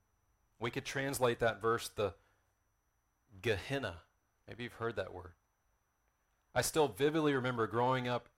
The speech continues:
in the Baptist church I grew up in, the first time I ever remember hearing our pastor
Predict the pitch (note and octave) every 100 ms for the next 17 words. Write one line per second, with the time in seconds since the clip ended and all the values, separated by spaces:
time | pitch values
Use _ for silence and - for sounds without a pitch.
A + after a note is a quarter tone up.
0 | _ - G#2+ G#2 A2+ A2 G#2 - A#2+ -
1 | G2 G#2+ A2+ G#2 G2 - - - B2 D#3
2 | D3+ - D3 C3 A#2 B2 C#3 D3+ D3 C#3
3 | A#2+ B2 C3+ A#2+ G#2+ - B2+ C3 B2 A2
4 | - A#2 G#2+ - G2